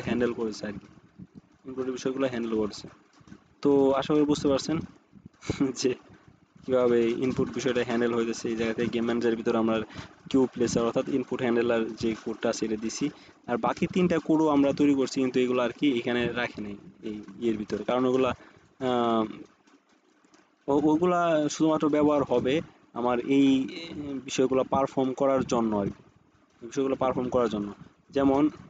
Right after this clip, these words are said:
আহ, এইখানে একটা আছে, এ-, এই কমান্ডগুলো ম্যানেজ করার জন্য, এ-, এটা একটা আমাদের কমান্ড, এই টাইপের আমরা আরো অন-, অন্যান্য কমান্ডগুলো তৈরি করতে পারি।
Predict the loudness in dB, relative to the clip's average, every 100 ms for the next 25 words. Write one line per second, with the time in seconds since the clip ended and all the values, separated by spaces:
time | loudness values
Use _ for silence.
0 | -20 -14 -12 -12 -14 _ _ _ _ _
1 | _ _ -20 _ _ _ _ _ _ _
2 | -2 0 2 2 0 0 -2 0 0 0
3 | 0 -2 0 0 0 -2 -6 -10 -4 -4
4 | -2 0 2 2 2 2 2 0 0 0
5 | 0 2 -2 -2 -2 0 2 0 0 -2
6 | 0 -2 -2 0 0 0 -2 0 0 2
7 | 0 0 0 0 0 -4 -4 -2 -2 -4
8 | -4 -4 -2 -2 -2 0 -2 -2 -4 -4